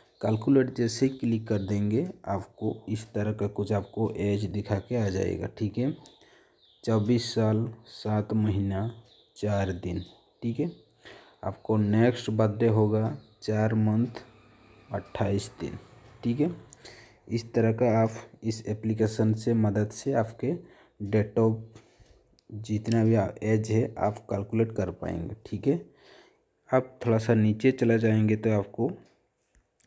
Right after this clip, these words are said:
सारा कुछ आपको दिखाई देगा, ठीक है। चौबीस साल कितना मंथ, टू नाइंटी फ़ाइव मंथ, टोटल कितना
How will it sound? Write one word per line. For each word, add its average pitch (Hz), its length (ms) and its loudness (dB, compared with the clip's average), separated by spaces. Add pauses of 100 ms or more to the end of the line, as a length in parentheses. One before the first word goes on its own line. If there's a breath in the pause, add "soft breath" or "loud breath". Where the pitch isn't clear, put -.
सारा 107 300 0
कुछ 107 260 -2
आपको 104 260 0
दिखाई 104 360 0
देगा, 85 280 -6 (120)
ठीक 110 200 -4
है। 170 140 -2 (580 soft breath)
चौबीस 107 460 2 (120)
साल 101 260 0 (1000 soft breath)
कितना 117 360 4
मंथ, 123 280 2 (180)
टू 120 140 0
नाइंटी 107 380 2
फ़ाइव 110 320 0
मंथ, 101 540 -2 (640 soft breath)
टोटल 113 320 2
कितना 117 420 2